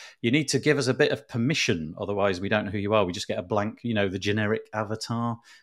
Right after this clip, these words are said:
which looks very boring, and we don't get your name. If you want to amend that and let us know who you are, you have to go to this highly memorable U R L, chat dot restream dot I O forward slash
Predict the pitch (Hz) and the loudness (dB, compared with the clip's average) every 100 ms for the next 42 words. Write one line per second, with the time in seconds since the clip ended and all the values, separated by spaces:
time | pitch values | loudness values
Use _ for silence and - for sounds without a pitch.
0 | _ 98 - 95 - - - 98 95 90 | _ -10 -8 -10 -8 -8 -4 -4 -2 -4
1 | 101 110 113 113 113 98 98 101 117 - | -2 2 2 0 -2 -2 0 4 4 2
2 | - 101 110 117 98 120 - 117 123 123 | -4 -2 0 2 2 -2 -6 -4 2 4
3 | 113 127 156 135 123 160 120 123 107 117 | 6 6 6 8 8 6 2 0 0 0
4 | 113 101 110 117 117 - - - - 139 | 0 2 2 4 4 2 -14 -8 2 2
5 | 139 143 139 139 147 147 - - 180 202 | 4 4 4 4 6 4 2 0 4 4
6 | 170 151 143 139 135 131 127 117 127 123 | 6 6 6 8 6 6 2 4 6 6
7 | 120 120 117 90 - - _ - 185 196 | 6 6 4 2 -8 -20 _ 0 4 4
8 | - - - 185 185 151 180 - - 127 | 2 -4 2 2 2 -2 -2 -2 0 2
9 | 123 120 151 165 - 143 143 135 131 - | 2 0 2 2 2 2 4 6 4 2
10 | 165 160 151 - 135 123 | -2 0 -2 0 0 0